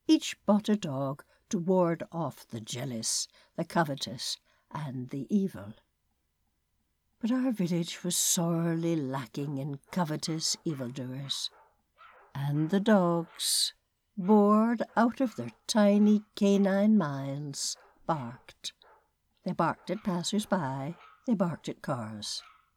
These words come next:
they barked at flies, birds, and fleas. They barked at falling leaves and drifting paper.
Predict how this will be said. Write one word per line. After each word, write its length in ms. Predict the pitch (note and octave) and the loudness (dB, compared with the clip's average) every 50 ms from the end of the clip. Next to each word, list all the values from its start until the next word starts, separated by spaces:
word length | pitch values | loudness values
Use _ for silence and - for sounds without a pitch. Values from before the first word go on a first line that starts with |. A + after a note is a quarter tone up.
| _ _ | _ _
they 100 | - A#3 | 2 4
barked 360 | G#3+ A#3 A3+ G#3 - _ - A3+ | 6 6 6 6 4 _ -6 -8
at 180 | A3 - - | -8 -8 -10
flies, 1040 | - - A3+ G#3+ G#3+ G#3 G3 F#3+ F#3 F#3 F#3 F#3 F3+ F#3 F#3 F3+ F#3+ - - - - - _ - - _ _ _ - | -6 -2 2 4 4 6 4 4 4 2 2 2 2 2 0 0 -2 -6 -8 -8 -10 -14 _ -20 -20 _ _ _ -2
birds, 680 | F3+ E3 D3+ C3 B2+ C3+ C#3 C3 - - - - - - - | 0 0 0 -2 -4 -6 -8 -8 -6 -6 -6 -6 -6 -6 -4
and 140 | - G3+ F3 | -2 -2 -2
fleas. 600 | - - D3 B2+ G2+ D2+ G2+ - - - - - - _ _ _ _ _ _ _ _ _ _ _ | -2 -4 -6 -6 -6 -8 -8 -6 -6 -6 -6 -6 -10 _ _ _ _ _ _ _ _ _ _ _
They 80 | - F#3 | 0 2
barked 320 | E3 F#3 E3+ D3+ - - | 4 4 4 2 0 -4
at 120 | A#3 - - | -10 -6 -4
falling 320 | F3+ D#3 D3 C#3 C#3+ D3+ | -4 -2 -2 -2 -4 -4
leaves 460 | D3+ E3 F#3+ G#3 G#3 G#3 G3+ G#3 - | 0 2 4 6 6 6 4 2 -2
and 220 | - - G#3 G#3 F#3+ | 2 4 6 6 6
drifting 420 | - F#3 E3 - - E3+ E3+ F3 | 4 0 -4 -4 -6 -6 -4 -4
paper. 500 | E3 D#3+ C#3+ B2+ A#2+ - - C#3 C3 C3+ | -4 -6 -6 -8 -8 -8 -10 -12 -12 -12